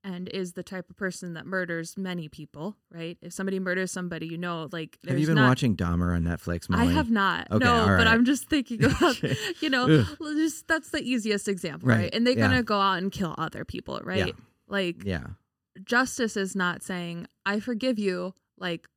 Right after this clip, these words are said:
Speaker 1: "Cool, go live your life," right? And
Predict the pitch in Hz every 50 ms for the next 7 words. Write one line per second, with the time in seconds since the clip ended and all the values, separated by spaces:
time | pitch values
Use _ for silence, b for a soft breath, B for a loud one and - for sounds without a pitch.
0 | _ _ - - 254 196 156 - - _ - - - 190 190 185 185 185 190 185
1 | 180 175 190 180 175 180 180 - - - 180 - - 180 170 170 - - _ _
2 | _ _ - 196 190 185 180 175 175